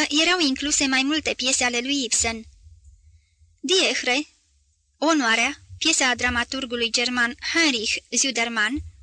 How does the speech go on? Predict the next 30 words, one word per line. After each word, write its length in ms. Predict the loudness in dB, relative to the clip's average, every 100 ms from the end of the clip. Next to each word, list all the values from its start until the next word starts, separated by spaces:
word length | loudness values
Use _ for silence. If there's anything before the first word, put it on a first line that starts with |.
| -6
o 100 | 0
mie 160 | 2
opt 80 | 2
sute 220 | 0 0
cincizeci 420 | -2 0 0 0 2
și 200 | 2 2
șapte, 520 | 2 0 -2 -4 -4
o 80 | -4
mie 180 | 0 0
nouă 160 | 0
sute 240 | -2 -2 -4
douăzeci 420 | -2 -2 -2 0
și 180 | 0 0
opt, 220 | -4 -8 _ _ -20 _ -20 -20 _ -16 -16 -20 0
era 260 | 2 2
pe 60 | 2
atunci 360 | 0 2 0 0
o 120 | 0
piesă 320 | 0 0 2
nouă 280 | 0 -2 0
și 380 | 0 2 0 -2 -2
reprezentarea 800 | 0 2 0 0 0 0 0
ei 260 | 0 0 -2
produsese 540 | -2 -2 0 0 0
mare 300 | 2 2 0
vâlvă 400 | 0 -2 -2 -2 0
în 160 | -2
tihnitul 480 | -2 -2 -2 -2 -2
orășel 400 | -2 0 0 0
universitar. 880 | -2 -4 -2 0 0 0 -2 -2 -4